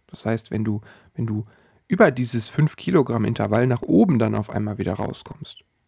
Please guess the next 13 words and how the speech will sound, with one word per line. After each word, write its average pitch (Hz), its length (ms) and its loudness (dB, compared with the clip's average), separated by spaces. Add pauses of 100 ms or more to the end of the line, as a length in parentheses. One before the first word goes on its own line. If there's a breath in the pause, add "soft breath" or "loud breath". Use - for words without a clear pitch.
(640)
dann 113 200 0
könntest 160 440 2
du 151 60 2
dir 147 140 4
überlegen, 139 540 2
wie 135 80 -2
du 131 180 -4
dir 120 340 0
dafür 120 280 -2
selber 113 400 0
eine 110 180 -4
Strafe - 540 -10
auferlegst. 104 720 -10